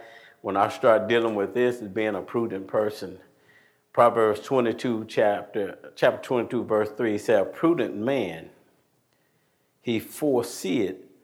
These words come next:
the evil and hideth himself, but the simple pass on and are punished."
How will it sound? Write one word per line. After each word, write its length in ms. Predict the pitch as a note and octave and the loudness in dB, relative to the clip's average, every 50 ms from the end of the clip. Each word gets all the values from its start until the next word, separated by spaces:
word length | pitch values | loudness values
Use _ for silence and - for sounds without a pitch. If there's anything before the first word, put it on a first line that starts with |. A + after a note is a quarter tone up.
| _ _ _ _ _ _ | _ _ _ _ _ _
the 180 | G2 G#2 G2+ - | -2 -2 -2 -2
evil 500 | - C3 C#3 C3 G2 - D#2+ D#2+ D#2+ E2 - _ _ _ _ _ | 0 0 0 0 0 -4 -8 -10 -10 -14 -20 _ _ _ _ _
and 180 | - F#2+ - - | -8 -8 -8 -8
hideth 560 | - - - D#3+ D#3+ D3 B2+ G2+ F#2+ - - | -10 -6 0 4 6 6 6 6 0 -6 -6
himself, 640 | G#2 F#2+ F2+ E2+ - - - G2+ F#2 F#2 F#2+ F#2+ - - - _ _ _ _ _ _ _ _ _ _ _ _ _ | -6 -6 -6 -6 -8 -4 -2 0 0 0 -2 -4 -10 -18 -20 _ _ _ _ _ _ _ _ _ _ _ _ _
but 240 | F#2 G2 G2 G2+ - | -2 -2 -2 -2 -4
the 100 | F#2+ F#2+ | -10 -10
simple 720 | - - - - - F#3 F3 - - - E2 F2 F2+ - - _ _ _ | -10 -10 -10 2 4 4 4 4 2 -6 -10 -12 -12 -14 -20 _ _ _
pass 440 | - - - B2+ A#2+ A#2 A2 - - - - - | -10 -4 0 2 4 4 2 0 -4 -14 -8 -4
on 440 | B2 A#2 G#2+ F#2 E2+ E2+ E2+ E2+ - _ _ _ _ _ _ _ _ _ _ _ _ _ | -2 0 0 -2 -4 -8 -10 -14 -18 _ _ _ _ _ _ _ _ _ _ _ _ _
and 140 | - A2 G#2 | -4 -2 0
are 180 | G2 F2+ F2+ - | 0 -2 -2 -4
punished." 640 | - - - C3+ A2+ F#2 D#2 - - - - - | -8 -10 -8 -8 -8 -8 -8 -12 -16 -20 -20 -20